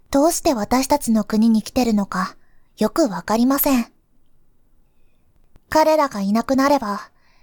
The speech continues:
街はもっと住みやすくなるのに、と思います。そうそう。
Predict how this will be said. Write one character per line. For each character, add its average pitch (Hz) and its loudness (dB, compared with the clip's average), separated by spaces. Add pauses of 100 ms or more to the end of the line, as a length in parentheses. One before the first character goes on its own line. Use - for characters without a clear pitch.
(360)
街 220 0
は 240 0
も 196 0
っ 277 -6
と 339 2
住 - -4
み 233 2
や 277 2
す - -8
く 254 0
な 220 0
る 247 2
の 233 2
に、 190 -2 (380)
と 208 -4
思 202 2
い 214 2
ま 226 0
す。 - -8 (2750)
そ 269 2
う 240 -2
そ 254 -2
う。 220 -12